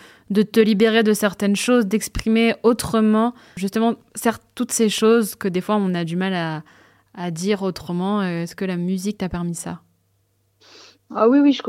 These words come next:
Speaker 2: je crois complètement, tu vois, c'est à partir du moment où j'ai commencé à, à vraiment, euh, faire de la guitare, écrire mes compos, ça a été une façon,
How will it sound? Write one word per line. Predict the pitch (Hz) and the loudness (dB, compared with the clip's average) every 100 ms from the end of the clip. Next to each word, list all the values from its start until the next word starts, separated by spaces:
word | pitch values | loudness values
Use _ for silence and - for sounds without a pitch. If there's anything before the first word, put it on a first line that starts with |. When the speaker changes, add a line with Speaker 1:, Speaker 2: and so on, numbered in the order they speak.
| 208 | -6
Speaker 2:
je | - | -4
crois | 202 | -6
complètement, | 196 226 214 202 202 240 247 | -2 0 2 2 4 4 4
tu | 214 | 0
vois, | 202 | -4
c'est | 202 196 180 | -4 -4 -2
à | 175 | -2
partir | 196 190 214 | -4 -4 -6
du | 190 | -4
moment | 196 202 202 202 | -2 0 -2 -2
où | 190 | -4
j'ai | 185 | -4
commencé | 180 185 185 - 190 | -6 -8 -8 -8 -4
à, | 175 165 - _ _ _ | -4 -6 -10 _ _ _
à | 180 | -2
vraiment, | 170 190 196 202 202 202 180 | 0 -2 -2 0 -2 -4 -4
euh, | 170 165 165 - 202 _ _ | -6 -8 -10 -14 -18 _ _
faire | 196 180 | -6 -2
de | |
la | 185 180 | -2 -4
guitare, | - 208 202 | -4 -4 -4
écrire | 196 190 | -6 -8
mes | 190 | -6
compos, | 185 180 233 247 - - | -6 0 2 2 0 -18
ça | - 196 | -2 0
a | |
été | 190 220 | 0 0
une | 196 | 0
façon, | - 180 - 240 | 0 -2 0 0